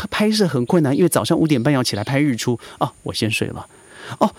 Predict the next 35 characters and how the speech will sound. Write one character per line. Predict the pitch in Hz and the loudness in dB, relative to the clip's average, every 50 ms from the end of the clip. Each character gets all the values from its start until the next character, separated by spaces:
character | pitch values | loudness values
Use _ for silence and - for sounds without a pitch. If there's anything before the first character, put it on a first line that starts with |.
| - - | -6 -2
这 | 190 233 | 0 2
个 | 254 | 2
东 | 220 240 247 240 | 4 4 2 2
西 | 226 - 233 214 - - | 2 0 0 -2 -2 -2
你 | 147 143 | 0 0
还 | 135 113 170 | 2 2 2
要 | 214 208 | 2 2
学 | - 165 156 | 2 2 2
新 | - - 208 | 2 2 4
的 | 214 196 | 4 4
软 | 147 131 113 135 156 | 4 4 2 2 0
体 | - - - - | -2 -2 -4 -4
啊， | - - | -2 -2
新 | - - - 247 | -2 0 2 2
的 | 262 | 2
软 | 214 202 208 | 2 0 -2
体 | 214 - - | -2 -2 -2
我 | 165 147 165 156 | -2 0 0 0
哪 | 147 147 190 | 0 0 0
有 | 202 | 0
这 | 156 160 | 0 0
个 | 156 | 0
精 | 151 - 156 165 | 0 0 2 0
神， | 156 - - - | 0 0 -2 -2
我 | - 113 | -2 -2
还 | 127 | 0
要 | 156 165 | -2 -2
读 | 139 127 117 | 0 -2 -2
书 | 135 - - 151 147 | -2 -2 0 0 2
呢。 | 143 127 117 - - - - | 2 0 -2 -6 -10 -6 -4
啊， | 120 - - - - - | -4 -4 -4 -6 -8 -8
我 | 107 107 | -8 -6
去 | - - 104 | -6 -6 -4
睡 | - - - 101 - - | -4 -4 -6 -6 -8 -10
了。 | - - | -16 -18